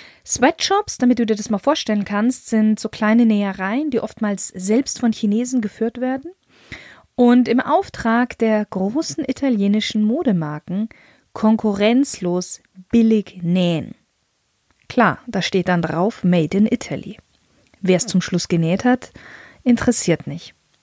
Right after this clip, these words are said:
Und um diese geringen Preise zu liefern, importieren sie illegal chinesische Arbeiter, die auf engstem Raum und schlechtesten Arbeitsbedingungen bis zu achtzehn Stunden täglich arbeiten.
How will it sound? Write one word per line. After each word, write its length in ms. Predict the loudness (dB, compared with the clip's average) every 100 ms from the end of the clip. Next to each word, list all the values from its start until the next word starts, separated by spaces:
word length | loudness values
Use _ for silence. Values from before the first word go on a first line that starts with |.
| _ _ -16 -12 -10 -12 -14 -14 0
Und 480 | 4 6 4 2 0
um 160 | 0 2
diese 460 | 2 4 4 4
geringen 400 | 2 2 2 2
Preise 480 | -2 0 0 0 -2
zu 160 | -8 -6
liefern, 500 | -2 -2 -4 -6 -6
importieren 600 | -4 -6 -2 0 2 0
sie 160 | -4 _
illegal 580 | 2 4 4 2 -2 -4
chinesische 680 | -4 0 0 2 0 -2 -4
Arbeiter, 560 | -4 -4 -4 -6 -6 -8 -20 -20 -4
die 100 | -2
auf 180 | -2 -6 -4
engstem 460 | 2 2 2 0
Raum 560 | 0 2 2 2 2 -2 _ _ _
und 160 | -2 -2
schlechtesten 840 | -2 0 0 0 -6 -6 -4 -6
Arbeitsbedingungen 1040 | -4 0 0 0 -6 -6 -4 -4 -4 -6 -8 -16 -20 _ _ 0
bis 320 | 2 2 -2
zu 300 | -6 -6 -8
achtzehn 560 | -6 -8 -6 -8 -2 -2
Stunden 460 | 0 0 0 0 -6
täglich 560 | -4 -8 -8 -14 -8
arbeiten. 540 | -4 -2 -2 -8 -20